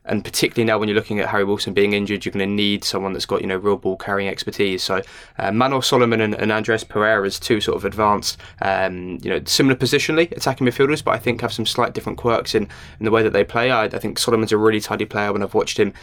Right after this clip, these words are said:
internationally and a bit in sort of European competition too. Seems to dribble the ball really well with both feet, sort of a good change of pace. Uh, quite likes a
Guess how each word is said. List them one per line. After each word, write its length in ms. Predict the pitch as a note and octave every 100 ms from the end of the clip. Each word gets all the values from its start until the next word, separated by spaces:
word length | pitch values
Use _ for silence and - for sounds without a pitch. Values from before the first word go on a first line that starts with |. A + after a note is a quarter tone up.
| -
internationally 560 | - A2+ - A2 - G#2
and 100 | G2+
a 40 |
bit 180 | G2 A2
in 100 | G#2
sort 140 | G2 G#2+
of 80 |
European 400 | G#2+ G#2+ G#2 G2
competition 560 | G2 G2+ G2 G2+ - G2
too. 320 | - A2 A2 - - -
Seems 260 | - C3+ B2
to 60 | A2
dribble 280 | - A#2+
the 60 | A#2
ball 320 | A#2+ A#2+ A#2+ - -
really 200 | B2 A#2+
well 100 | A#2
with 100 | A2+
both 220 | A#2 A#2
feet, 400 | - A#2+ A#2 -
sort 140 | -
of 40 | G2+
a 80 |
good 140 | A#2 A2+
change 180 | A2+ G#2+
of 80 |
pace. 500 | - A#2 A2 - - -
Uh, 220 | F#2+ G2
quite 260 | - E3+ -
likes 320 | C#3 - -
a 160 | A#2